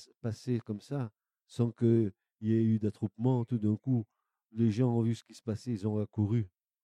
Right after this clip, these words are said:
vers Jésus pour voir ce qui allait se passer dans cette affaire. Verset vingt-cinq. Jésus, voyant accourir la foule, menaça l'esprit impur et lui dit, il a parlé à l'esprit. Il a parlé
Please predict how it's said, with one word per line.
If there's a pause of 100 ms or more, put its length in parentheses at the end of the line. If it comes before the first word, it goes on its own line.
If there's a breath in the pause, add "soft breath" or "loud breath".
(380)
vers
Jésus
pour
voir
ce
qui
allait
se
passer
dans
cette
affaire. (2000)
Verset
vingt-cinq. (720)
Jésus,
voyant
accourir
la
foule, (600)
menaça
l'esprit
impur
et
lui
dit, (560)
il
a
parlé
à
l'esprit. (960)
Il
a
parlé